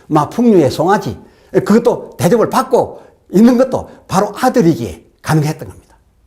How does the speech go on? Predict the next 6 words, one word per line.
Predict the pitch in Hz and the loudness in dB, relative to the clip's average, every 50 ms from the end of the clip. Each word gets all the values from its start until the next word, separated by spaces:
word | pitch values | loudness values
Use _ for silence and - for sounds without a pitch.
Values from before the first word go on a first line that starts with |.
| _ _ _ _ _ _ _ _ _ _ _ _ _ _ _ _ _ _ _ _ _ _ _ _ _ _ _ _ _ _ _ _ _ _ _ _ _ _ | _ _ _ _ _ _ _ _ _ _ _ _ _ _ _ _ _ _ _ _ _ _ _ _ _ _ _ _ _ _ _ _ _ _ _ _ _ _
막 | - - 117 113 110 - _ _ _ _ _ _ _ _ - | -20 -18 -18 -18 -18 -20 _ _ _ _ _ _ _ _ -10
이러한 | 147 143 156 185 156 160 127 110 107 | -8 -6 -4 -4 -4 -4 -4 -6 -6
것이 | - 120 - - - 107 87 - - _ _ | -8 -8 -8 -8 -8 -10 -10 -12 -20 _ _
큰아들로서는 | - - 196 214 214 208 214 160 131 107 - - - 101 78 76 - _ _ _ _ _ _ _ _ _ _ _ - | -10 -6 -6 -6 -4 -4 -4 -4 -4 -4 -2 -2 -2 -2 -4 -14 -20 _ _ _ _ _ _ _ _ _ _ _ -8
매우 | - 156 185 226 226 | -2 0 2 4 4
못마땅했습니다. | 214 175 180 208 214 208 214 196 202 185 - - - 104 - - - | 4 2 2 -2 -2 -4 -6 -8 -8 -10 -12 -14 -16 -18 -18 -20 -20